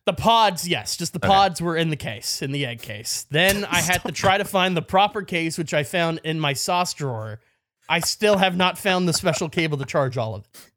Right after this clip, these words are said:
Speaker 1: So th-, it was a
Speaker 2: <laughs> Did you
Speaker 1: pointless
Speaker 2: just wake up bleary-eyed in the night and you were just, like, without turning the light on, trying to put your <laughs> AirPods in the, in the case, but you accidentally put them in the egg?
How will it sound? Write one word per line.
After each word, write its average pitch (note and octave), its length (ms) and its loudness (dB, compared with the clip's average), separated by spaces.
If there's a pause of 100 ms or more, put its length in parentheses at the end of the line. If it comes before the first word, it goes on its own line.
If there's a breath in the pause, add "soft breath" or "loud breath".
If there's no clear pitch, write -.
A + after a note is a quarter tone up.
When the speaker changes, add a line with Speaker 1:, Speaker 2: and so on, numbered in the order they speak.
Speaker 1:
So D3 140 -4
th-, E3+ 260 0
it F3 100 2
was E3 140 0
a - 20 -4
Speaker 2:
<laughs> - 0 -
Did G3 120 4
you A3 40 2
Speaker 1:
pointless G3+ 260 2
Speaker 2:
just - 320 -2 (360 loud breath)
wake F3 400 0
up C#3 240 -2
bleary-eyed D3+ 680 4
in D3 80 0
the B2 80 0
night A#2 320 2
and B2+ 120 0
you C#3 80 2
were C3+ 80 2
just, C3+ 160 2 (200)
like, C3+ 220 2
without C#3+ 240 2
turning D3 240 2
the B2+ 60 2
light B2 140 4
on, C#3 60 0
trying C3+ 220 2
to - 40 -8
put - 260 2
your C#3 180 4
<laughs> - 600 -4
AirPods F3+ 580 2
in D#3 220 2
the, C#3+ 340 4
in D#3 100 2
the C#3+ 80 4
case, D3 320 0
but C#3+ 140 0
you - 80 0
accidentally C3+ 460 0
put - 180 0
them C3+ 140 2
in C3 80 4
the A#2 120 4
egg? B2+ 180 4